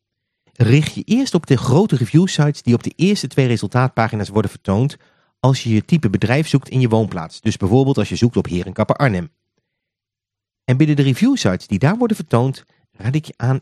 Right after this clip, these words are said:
eerst reviews te krijgen op de sites die met sterretjes worden vertoond in de zoekresultaten op Google. Waarom? Nou, doordat die sterretjes in de resultaten worden vertoond,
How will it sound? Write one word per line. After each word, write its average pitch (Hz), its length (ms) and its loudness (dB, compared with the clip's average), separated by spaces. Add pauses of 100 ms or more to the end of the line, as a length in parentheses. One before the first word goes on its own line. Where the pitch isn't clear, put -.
(120)
eerst 262 240 -2
reviews 139 360 2
te - 80 -8
krijgen 95 360 -8
op - 80 -20
de 101 60 -10
sites 98 320 -2
die 90 80 -8
met 82 140 -10
sterretjes 135 400 -2
worden 160 220 2
vertoond 156 300 0
in 147 60 0
de 143 80 -2
zoekresultaten 139 600 0
op 120 100 -2
Google. 90 260 2 (160)
Waarom? 196 360 0 (360)
Nou, 127 160 -6 (580)
doordat 156 220 0
die 180 100 -6
sterretjes - 520 -6
in 127 100 -6
de 117 60 0
resultaten 113 540 -2
worden 98 200 0
vertoond, 95 520 -4